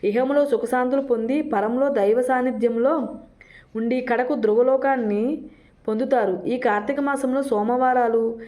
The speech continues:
కార్తీక పౌర్ణమి చాలా ప్రశస్తమైన పుణ్యదినాలు. ఆ రోజుల్లో ఉపవాసం చేసి, సాయంత్రం పూజలు చేసి,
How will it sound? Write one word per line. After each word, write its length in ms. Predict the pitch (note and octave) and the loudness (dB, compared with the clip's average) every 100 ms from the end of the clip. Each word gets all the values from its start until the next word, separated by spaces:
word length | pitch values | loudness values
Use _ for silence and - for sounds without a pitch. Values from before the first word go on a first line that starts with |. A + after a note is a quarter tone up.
| - - - | -20 -20 -6
కార్తీక 380 | G3+ G#3 C4+ C#4 | -4 -2 0 0
పౌర్ణమి 680 | C4+ B3+ B3 A3+ A3+ A3+ A3+ - | 2 2 0 -2 -2 -4 -8 -4
చాలా 260 | G#3 G#3+ C4 | 0 2 0
ప్రశస్తమైన 640 | C4+ A3 B3 B3+ B3+ B3 | 0 0 -2 0 -2 0
పుణ్యదినాలు. 640 | B3+ G#3+ A3+ G#3+ A3 G3 F#3+ - - - - G#3 | -2 -2 0 0 -2 -4 -6 -14 -20 -20 -8 -2
ఆ 80 | A#3+ | 2
రోజుల్లో 400 | A#3 A3+ C4 C4+ | 2 4 2 2
ఉపవాసం 520 | G#3+ A#3+ B3+ C#4 B3 | 2 2 2 0 0
చేసి, 380 | A3+ G#3+ A3+ A3 A3+ - - - | 0 2 -2 -2 -6 -14 -18 -4
సాయంత్రం 400 | A3 A#3+ B3+ C4+ | 0 0 0 -2
పూజలు 380 | - A3+ B3 B3 A3+ | -2 0 2 4 2
చేసి, 480 | G3+ G#3+ G#3+ G#3+ | 2 0 -2 -4